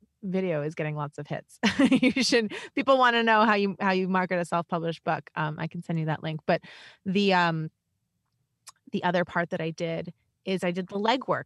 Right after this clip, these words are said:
Like, I reached out individually and got people to agree to, like,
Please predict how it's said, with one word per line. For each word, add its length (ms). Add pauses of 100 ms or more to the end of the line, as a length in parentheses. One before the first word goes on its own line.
Like, 180
I 540 (380)
reached 340
out 200
individually 960
and 240
got 320
people 680 (540)
to 280 (420)
agree 840 (540)
to, 480 (120)
like, 380